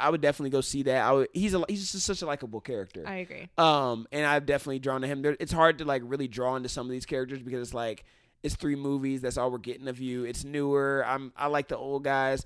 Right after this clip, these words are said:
Speaker 2: Yeah.
Speaker 1: But he's one that I definitely, like, Poe, I don't have to see Poe again. He was cool.
Speaker 2: Really? I liked Poe.
Speaker 1: I li-, I like him too, but I don't, I don't know. I just didn't feel like a, like,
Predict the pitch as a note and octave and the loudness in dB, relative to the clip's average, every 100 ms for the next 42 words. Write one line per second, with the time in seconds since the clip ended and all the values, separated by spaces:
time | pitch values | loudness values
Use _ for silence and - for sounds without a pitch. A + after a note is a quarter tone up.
0 | - G#3 F3 E3+ E3 E3 F#3 D#3 D3+ D3 | -8 -6 -6 2 4 4 0 -2 -2 0
1 | C#3 C3+ C3+ - C#3+ C#3+ - F3 F3+ F3 | 0 0 -2 -2 -2 0 6 8 8 6
2 | D#3+ E3 D#3 C#3+ C3 D#3+ E3 D3+ D3+ D#3 | 4 2 2 0 -6 -6 0 0 2 -2
3 | F#3 F#3 - F#3+ C3 F#4+ F4 D4+ - - | -2 -2 2 4 4 2 0 -4 -8 -10
4 | E3 D3+ A#3+ A#3+ A#3 C#4 C#4+ A#3 G3 A3+ | 2 10 10 10 8 10 8 6 0 6
5 | F#3 C#3+ E3 D#3+ F3+ F3+ - F#3+ G3+ F#3 | 6 6 4 6 4 4 4 2 4 4
6 | D#3+ E3 D#3 E3 D3 E3 D3+ C#3+ C#3+ B2+ | 4 2 -4 -6 -2 2 2 2 0 0
7 | B2 - | -2 -4